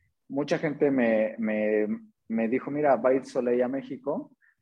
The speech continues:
a, a hacer casting y, y, pues, puedes como tomar la oportunidad", ¿no? Entonces, eh, para tú entrar primero al casting, tú, hay dos, hay, son dos filtros.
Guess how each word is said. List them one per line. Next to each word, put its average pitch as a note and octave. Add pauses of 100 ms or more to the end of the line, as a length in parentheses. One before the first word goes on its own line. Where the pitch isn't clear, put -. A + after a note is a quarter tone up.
(160)
a, G2+
a G#2
hacer A2+
casting C3
y, G#2+
y, F#2+
pues, -
puedes A#2
como G2
tomar A2
la A2
oportunidad", F2+
¿no? B2+ (380)
Entonces, D3+ (300)
eh, B2
para B2+
tú F#3
entrar D#3+
primero C#3
al C#3
casting, C#3 (220)
tú, B2+
hay B2
dos, C3
hay, B2+
son B2+
dos B2+
filtros. A#2+